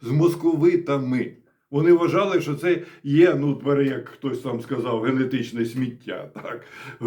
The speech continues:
Вони вважали, що це дуже небезпечно.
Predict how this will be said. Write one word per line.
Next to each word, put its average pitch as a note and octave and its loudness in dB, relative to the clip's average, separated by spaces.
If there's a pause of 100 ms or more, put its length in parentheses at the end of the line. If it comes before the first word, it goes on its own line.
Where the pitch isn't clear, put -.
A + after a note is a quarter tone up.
(220)
Вони C#3+ 4 (260)
вважали, D3 2
що D3+ -2
це D#3+ -2
дуже D3+ 2
небезпечно. D#3 -2